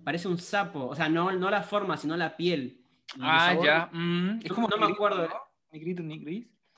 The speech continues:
Speaker 1: Sí, es como negro, gris. O sea, es como, así como si fuera el surubí, ¿viste? Que el surubí
Speaker 2: Ujú.
Speaker 1: tampoco parece un pescado.
Speaker 2: Sí.
Speaker 1: Eh, el surubí es un pescado de,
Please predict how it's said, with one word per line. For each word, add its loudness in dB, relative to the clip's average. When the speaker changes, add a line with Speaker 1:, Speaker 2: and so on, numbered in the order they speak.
Speaker 1:
Sí, 0
es 0
como 0
negro, 2
gris. -4
O -10
sea, -2
es -6
como, -4
así -12
como -6
si -12
fuera -4
el -2
surubí, -6
¿viste? -8
Que -6
el -8
surubí -6
Speaker 2:
Ujú. 0
Speaker 1:
tampoco 0
parece -8
un -14
pescado. -10
Speaker 2:
Sí. -12
Speaker 1:
Eh, -2
el -14
surubí -8
es -8
un -4
pescado -4
de, -6